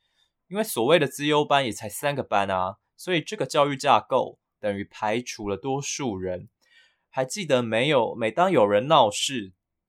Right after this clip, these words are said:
当时的教官与训导主-，主任总是抓来人就打巴掌，赏他巴掌，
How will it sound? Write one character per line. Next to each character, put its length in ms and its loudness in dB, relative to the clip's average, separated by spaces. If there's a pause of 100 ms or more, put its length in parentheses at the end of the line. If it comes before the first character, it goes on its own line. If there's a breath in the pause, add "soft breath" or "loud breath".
(220)
当 220 0
时 180 -4
的 80 0
教 240 4
官 220 2
与 40 -6
训 220 -8
导 180 2
主-， 300 -12
主 260 -8
任 300 -2 (920)
总 260 -6
是 160 -6
抓 320 6
来 220 8
人 260 2
就 160 0
打 260 -2
巴 240 6
掌， 300 -2
赏 240 -8
他 160 2
巴 220 6
掌， 300 -6